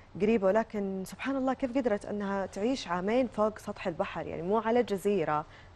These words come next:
زي توم هانكس، لا، على سطح بحر. إلى خبر آخر، وطفلة تعاني هشاشة عظام مزمنة.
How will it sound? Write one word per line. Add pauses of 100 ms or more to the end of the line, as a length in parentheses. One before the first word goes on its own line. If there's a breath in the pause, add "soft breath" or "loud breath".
زي
توم
هانكس، (100)
لا، (200)
على
سطح (500 loud breath)
بحر. (1600 loud breath)
إلى
خبر
آخر، (540)
وطفلة
تعاني
هشاشة
عظام (180)
مزمنة.